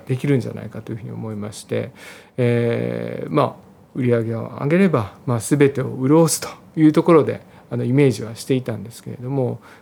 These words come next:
ぱりこう、えー、社員の大工さんの、えー、生産能力ですとか、そういったものにも、えー、限界がありますし、えー、そうすると、えー、外注を、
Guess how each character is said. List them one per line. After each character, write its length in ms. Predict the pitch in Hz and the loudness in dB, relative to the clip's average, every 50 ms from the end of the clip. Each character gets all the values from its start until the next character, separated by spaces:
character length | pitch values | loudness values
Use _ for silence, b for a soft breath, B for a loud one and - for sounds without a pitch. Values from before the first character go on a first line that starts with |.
| _ _ | _ _
ぱ 60 | - 202 | 2 2
り 100 | 180 135 | 2 4
こ 280 | - 127 123 120 120 - | 2 2 0 0 -2 -6
う、 60 | B B B B B B B B - | B B B B B B B B -2
え 460 | 131 127 127 127 127 127 123 127 127 127 | 0 2 2 2 0 0 0 -2 -2 -2
ー、 20 | 123 | -4
社 180 | - - 196 | -2 0 2
員 160 | 214 208 175 | 2 2 2
の 180 | 143 127 120 - - | 2 0 -4 -4 -4
大 160 | - 143 139 | -2 0 0
工 80 | 131 - | 0 -2
さ 240 | - - - 135 131 | -4 -4 -4 -2 -2
ん 100 | 135 131 | -2 -2
の、 320 | 131 127 127 127 120 - - | -2 -2 -2 -4 -4 -6 -6
え 320 | 131 127 123 123 123 127 127 | -6 -4 -4 -4 -4 -4 -6
ー、 40 | 127 | -4
生 180 | - - 151 143 | 0 2 2 2
産 300 | 143 - 151 147 147 143 | 2 0 0 0 0 0
能 120 | 139 127 | 0 0
力 400 | 113 113 113 - - - - - - - - | -2 -4 -6 -10 -12 -12 -14 -14 -18 -12 -8
で 100 | 117 110 | -8 -8
す 80 | - | -8
と 120 | - 120 110 | -10 -12 -12
か、 220 | - - 117 117 123 | -10 -8 -8 -8 -6
そ 120 | - 147 | -4 -2
う 40 | 143 | 0
い 0 | |
っ 20 | |
た 80 | 143 165 | 2 4
も 140 | 160 165 156 | 4 4 4
の 60 | 135 | 2
に 60 | 120 | 2
も、 200 | 113 117 - 120 - - - - | 0 -4 -8 -10 -14 -18 -14 -8
え 120 | 120 117 | -6 -4
ー、 20 | 113 | -2
限 220 | 110 127 131 127 | 0 0 -2 0
界 160 | 120 131 120 | 0 -2 -2
が 80 | 117 120 | 0 -2
あ 40 | 120 | -2
り 80 | 120 | -4
ま 160 | 120 120 120 113 | -4 -4 -6 -6
す 140 | - - | -8 -10
し、 280 | - - 117 113 104 110 B B B B B B B 98 - | -10 -8 -8 -6 -8 -8 B B B B B B B -8 -4
え 1120 | 127 117 117 117 113 113 113 110 117 120 120 117 117 117 113 117 - - - - - - - | 0 0 2 2 0 0 -2 -2 -4 -4 -4 -6 -6 -8 -8 -8 -10 -10 -12 -12 -12 -12 -12
ー、 20 | |
そ 160 | 135 - 156 147 | -4 0 0 0
う 20 | |
す 140 | 143 - 156 | 2 0 0
る 80 | 147 | 2
と、 400 | 143 - 143 135 135 135 - - - - - - | 4 4 6 6 4 2 0 -4 -10 -16 -14 -10
え 140 | 135 123 123 | -8 -6 -4
ー、 40 | 120 | -2
外 220 | 123 131 139 135 | 0 0 2 0
注 260 | 123 - - 123 120 135 | 0 -2 -4 -4 -2 -2
を、 180 | 170 196 190 | -2 -2 -4